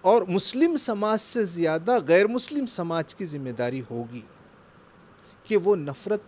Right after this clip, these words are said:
पर काबू पाने की कोशिश करे। तो आपके इस मीडियम के ज़रिए से हम गैर मुस्लिम समाज से भी इस बात की ख्वाहिश करेंगे कि वो आने वाली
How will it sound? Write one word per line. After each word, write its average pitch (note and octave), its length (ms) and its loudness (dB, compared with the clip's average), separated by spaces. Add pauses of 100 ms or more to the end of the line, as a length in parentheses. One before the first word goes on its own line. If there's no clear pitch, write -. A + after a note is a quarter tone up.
पर G#3+ 80 -2
काबू C#3+ 440 -8
पाने C3 260 -8
की C3 160 -16 (100)
कोशिश A2 360 -10
करे। G#2+ 220 -14 (1400)
तो A3 140 8 (140)
आपके E3 560 2
इस F3+ 160 -4 (680)
मीडियम C#3 560 -2
के E3+ 180 -4
ज़रिए C#3+ 360 -2
से D3 160 -8
हम D3+ 300 -10 (1200)
गैर D#3+ 280 6
मुस्लिम B3+ 380 -6
समाज E3+ 360 -6
से - 320 -8
भी E3+ 200 -8 (120)
इस C3+ 160 -14
बात C3 280 -8
की C3+ 140 -12
ख्वाहिश A#2+ 480 -12
करेंगे G#2+ 460 -12 (720)
कि B3 120 2
वो B3+ 200 0 (800)
आने A3+ 300 -2
वाली A3 560 -2